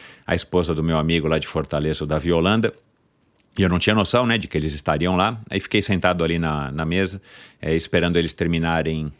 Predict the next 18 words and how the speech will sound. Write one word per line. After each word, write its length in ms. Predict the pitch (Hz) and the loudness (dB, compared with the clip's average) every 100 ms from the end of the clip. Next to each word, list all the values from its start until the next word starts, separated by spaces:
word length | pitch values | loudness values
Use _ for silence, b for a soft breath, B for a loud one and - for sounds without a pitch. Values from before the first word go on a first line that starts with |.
| - - | -20 -10
a 60 | 82 | -2
reunião. 500 | 90 92 92 107 117 | 0 2 2 2 4
E 80 | |
aí 100 | 110 | 4
participei 540 | 113 120 - 95 120 120 | 4 0 0 0 2 2
um 60 | |
pouquinho 320 | 92 85 87 82 | 0 -2 0 0
de 80 | |
um 100 | 82 | 0
bate-papo 500 | 80 80 - 80 - | 0 0 0 -2 0
ali. 300 | 80 87 - _ _ | 0 0 -2 _ _
Foi 160 | - 82 | 0 2
aí 100 | 82 | 2
que 120 | 82 | 0
eu 20 | |
conheci 460 | 87 85 78 - 80 | 0 0 0 0 2
o 100 | 80 | 2
Eduardo 560 | 76 80 90 87 107 | 2 2 2 0 -8